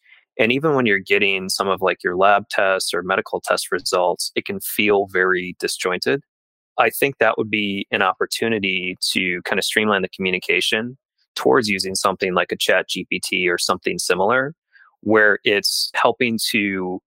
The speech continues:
coordinate that entire journey through the healthcare system. I think that's something that, you know,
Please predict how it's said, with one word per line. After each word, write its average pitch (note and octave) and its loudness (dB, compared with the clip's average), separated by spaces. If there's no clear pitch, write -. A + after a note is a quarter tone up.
coordinate F#2+ 2
that G2 2
entire F#2 2
journey F2+ -2
through - -6
the F2+ -2
healthcare - -4
system. - -4
I A2+ 2
think G2+ 0
that's A#2 0
something G#2 0
that, F2+ 4
you G#2+ 2
know, G2 0